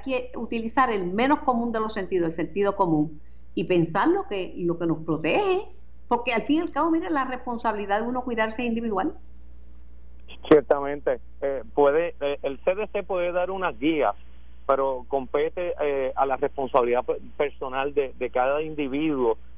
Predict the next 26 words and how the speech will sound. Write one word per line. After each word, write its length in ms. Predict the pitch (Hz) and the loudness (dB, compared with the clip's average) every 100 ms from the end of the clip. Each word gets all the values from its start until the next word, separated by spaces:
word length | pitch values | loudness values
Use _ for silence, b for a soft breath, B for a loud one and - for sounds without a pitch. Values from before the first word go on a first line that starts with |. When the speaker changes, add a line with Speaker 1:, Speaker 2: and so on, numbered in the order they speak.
| - | -4
Speaker 2:
de 100 | 131 | -2
proteger 420 | 123 131 127 123 123 | 0 -2 -2 -2 -2
la 180 | 143 | -2
salud 360 | 143 143 139 147 | 0 -2 0 -2
de, 340 | 131 139 120 107 | 2 2 0 -2
de 400 | 123 120 117 123 - | 0 2 0 -2 -4
como 260 | 131 127 | -2 -2
persona 560 | 117 120 - 160 226 226 | 0 -2 -2 -4 -2 -4
y, 260 | 143 135 131 | -6 0 4
y 60 | |
la 120 | 127 123 | 6 6
de 120 | 117 | 4
su 140 | 135 | 0
familia. 640 | - 117 151 185 139 107 - - - - | 0 0 2 0 0 -2 -4 -12 -12 -8
Y, 160 | 156 151 165 | -4 -2 0
y 60 | |
en 100 | 160 | 0
esa 240 | 190 185 196 | -2 -2 -2
línea, 400 | 208 196 190 180 | -4 -4 -6 -4
Carmen, 360 | - 175 190 180 | 0 0 0 -4
y 120 | 160 | 0
gracias 320 | 147 143 180 170 | 2 2 2 0
por 140 | 170 | 0
la 80 | 170 | 0
oportunidad, 640 | - 165 170 160 156 165 - B B B | -2 -2 -2 2 2 2 -4 B B B
eh, 440 | 147 151 147 139 | 6 6 4 0